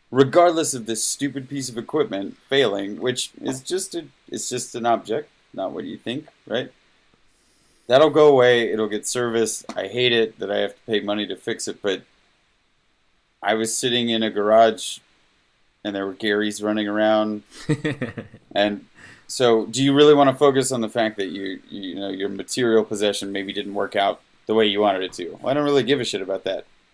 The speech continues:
Speaker 2: Yeah.
Speaker 1: I'm sitting in California, thousands of miles away from my apartment, and having a great time doing fun things, and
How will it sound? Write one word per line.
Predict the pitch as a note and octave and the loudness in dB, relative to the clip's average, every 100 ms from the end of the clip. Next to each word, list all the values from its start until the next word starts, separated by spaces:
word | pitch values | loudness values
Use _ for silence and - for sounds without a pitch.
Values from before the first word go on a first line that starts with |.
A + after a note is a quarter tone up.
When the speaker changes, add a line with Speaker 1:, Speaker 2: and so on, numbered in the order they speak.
| _ | _
Speaker 2:
Yeah. | - | -12
Speaker 1:
I'm | |
sitting | G2+ C3+ B2 | -4 -2 0
in | A2 | -2
California, | G#2 A#2+ A2+ A#2 A#2 G#2 F#2+ | 0 2 2 0 -2 -2 -4
thousands | G2+ A2 A2+ G#2+ G2 | 0 2 2 -2 -8
of | G2 | -2
miles | G2+ G2 G2+ | 0 0 -2
away | G2 G2 | -2 -2
from | F#2 F#2+ | -2 -6
my | F#2 | -6
apartment, | F#2 - A#2+ G2 F#2 F2+ _ _ _ _ _ _ - | -4 0 0 0 -8 -10 _ _ _ _ _ _ -2
and | G#2 G2+ F#2+ F#2 F2 _ _ _ _ _ _ _ _ _ _ _ _ _ - | 2 2 2 -2 -12 _ _ _ _ _ _ _ _ _ _ _ _ _ -2
having | A#2 A2 G2 | 2 2 0
a | |
great | F2+ G2 G#2 G2 | -4 -2 -2 -4
time | - G#2+ G2 G2 G2 F#2 _ _ _ _ _ _ _ _ | -2 0 2 0 -6 -16 _ _ _ _ _ _ _ _
doing | A2 G#2 F#2+ | -6 -4 -6
fun | - G#2 F#2+ | -4 -6 -4
things, | G#2+ G2+ G2 F#2+ - - _ | -6 -6 -10 -12 -12 -14 _
and | - F#2+ F#2 | -12 -12 -12